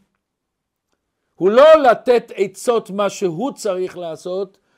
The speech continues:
מה שהיא צריכה לעשות. הדבר הכי חשוב שאנחנו צריכים לשאול את עצמנו, מה אנחנו יכולים לעשות במצב הזה.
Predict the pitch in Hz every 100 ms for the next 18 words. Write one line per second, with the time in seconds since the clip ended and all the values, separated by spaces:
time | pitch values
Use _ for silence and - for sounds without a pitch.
0 | - 165 - 151 185 233 - 180 175 175
1 | 165 - 175 196 220 _ _ _ _ _
2 | _ _ _ _ _ _ 151 202 277 277
3 | 226 294 240 247 277 247 226 202 240 220
4 | 214 - 180 214 208 - 214 196 190 202
5 | 202 175 _ _ 170 226 214 214 233 254
6 | 247 226 202 180 175 170 165 151 139 -
7 | 147 127 _ 113 104 95 92 80 82 _